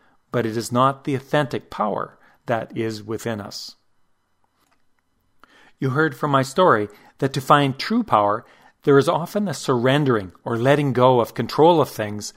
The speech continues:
that we cannot change. In this surrender, we can get greater insights into the truth. Now, we're gonna talk about levels of power in terms of the mind. We're gonna talk about the conscious mind,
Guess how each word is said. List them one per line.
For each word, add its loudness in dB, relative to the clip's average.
that -6
we -8
cannot -4
change. -12
In 2
this -2
surrender, 0
we 2
can 0
get 0
greater 2
insights -6
into -6
the -6
truth. -10
Now, 2
we're 6
gonna 4
talk 2
about 2
levels 2
of -8
power 4
in -6
terms 0
of 0
the 2
mind. 2
We're 0
gonna 2
talk 2
about 2
the -10
conscious 0
mind, 2